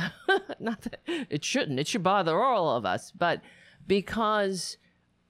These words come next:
I also, I mean, it's not a-, all about me, of course, but I remember them doing that to, to gays, you know? That's what they did. And I remember being a youth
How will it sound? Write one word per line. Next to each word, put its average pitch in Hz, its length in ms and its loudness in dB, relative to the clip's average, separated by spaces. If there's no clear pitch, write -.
I 185 260 2
also, 165 880 2
I 113 180 -6
mean, 110 280 -6
it's 113 100 -8
not 117 160 -4
a-, 98 80 -10
all 120 240 -4
about 117 300 -4
me, 233 220 0
of 147 180 -6
course, 117 300 -4
but 127 260 -2
I - 80 0
remember 320 580 -4
them 311 220 -2
doing 339 320 -2
that 359 320 -4
to, 339 420 -2
to 339 140 -2
gays, 339 760 0
you 208 160 0
know? 359 320 2
That's - 180 -2
what 392 120 -6
they 403 120 0
did. 403 380 0
And 285 140 0
I 339 80 2
remember 359 380 0
being 302 420 0
a 285 60 0
youth 277 720 -2